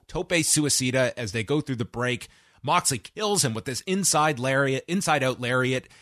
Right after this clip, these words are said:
and then goes for the pile driver, but Lethal punches at the knee. So Moxley was affected by the knee for the rest of the way. We see a Lethal combination for a two count. Moxley tries for the paradigm shift, but again, the knee is bothering him. Lethal injection, he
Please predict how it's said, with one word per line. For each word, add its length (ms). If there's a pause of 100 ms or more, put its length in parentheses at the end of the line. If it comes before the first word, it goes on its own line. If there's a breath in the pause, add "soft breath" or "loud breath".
(100)
and 160
then 160
goes 240
for 80
the 80
pile 360
driver, 380
but 160
Lethal 240
punches 540
at 160
the 80
knee. 500 (180 soft breath)
So 380 (160 soft breath)
Moxley 440
was 360
affected 380
by 100
the 80
knee 220
for 120
the 120
rest 240
of 80
the 80
way. 340 (140)
We 80
see 140
a 40
Lethal 300
combination 720
for 160
a 40
two 200
count. 360 (280 loud breath)
Moxley 380
tries 380
for 120
the 80
paradigm 420
shift, 320
but 140
again, 320
the 40
knee 200
is 100
bothering 460
him. 240 (240 soft breath)
Lethal 320
injection, 560
he 260